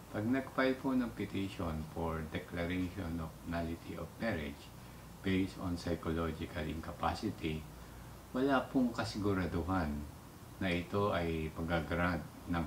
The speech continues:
hukom. Maliban na lamang po kung ang, ah, psychological incapacity o yung, ah, personality disorder is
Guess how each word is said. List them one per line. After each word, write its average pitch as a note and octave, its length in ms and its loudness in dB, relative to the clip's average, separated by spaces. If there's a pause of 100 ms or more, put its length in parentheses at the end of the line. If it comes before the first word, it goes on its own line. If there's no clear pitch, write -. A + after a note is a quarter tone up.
hukom. D#2 480 0 (720)
Maliban E2 560 2
na D#2+ 80 2
lamang B2 400 8
po E2 400 2 (240)
kung F2+ 160 0
ang, E2+ 320 2
ah, D#2 480 -2 (160)
psychological F2 960 0
incapacity E2 960 0 (640)
o F#2+ 160 4
yung, E2+ 560 4
ah, D#2 400 0 (480)
personality F2+ 1120 2
disorder E2+ 720 2 (640)
is D#2 400 0